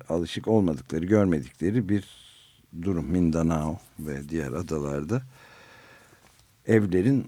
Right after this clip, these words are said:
okyanusa sürüklendiğini ve gemiler tarafından kurtarıldığını, evlerin damında bulunanların gibi son derece tuhaf, absürt haberlere de rastladık. Evet, devam edersek.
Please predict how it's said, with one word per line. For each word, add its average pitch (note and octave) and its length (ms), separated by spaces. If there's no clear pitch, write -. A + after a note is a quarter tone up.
okyanusa F#2+ 580
sürüklendiğini D#2+ 1040
ve F2 140
gemiler F#2+ 440
tarafından D#2 640
kurtarıldığını, D#2+ 720
evlerin D2+ 420
damında D2 480
bulunanların C#2+ 720
gibi F2+ 360
son G#2 380
derece D2+ 380
tuhaf, F#2+ 400
absürt - 420
haberlere D2 640
de B2 120
rastladık. - 720
Evet, A2+ 600
devam B2 400
edersek. C3 600